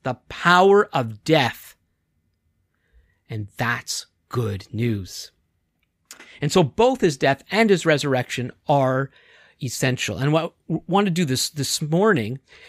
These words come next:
um, if you're <laughs> watching this this morning, it's, it's morning here.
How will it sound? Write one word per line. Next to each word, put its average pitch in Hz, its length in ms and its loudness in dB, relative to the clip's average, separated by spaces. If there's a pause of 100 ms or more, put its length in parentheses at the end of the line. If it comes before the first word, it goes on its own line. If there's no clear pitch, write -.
(140)
um, 120 380 -2 (180)
if - 200 -6
you're 117 180 -6
<laughs> - 40 -2
watching - 360 -4
this 117 160 -6
this - 280 -6
morning, 127 440 -2
it's, - 440 -10
it's - 200 -8
morning 127 420 0
here. 127 440 0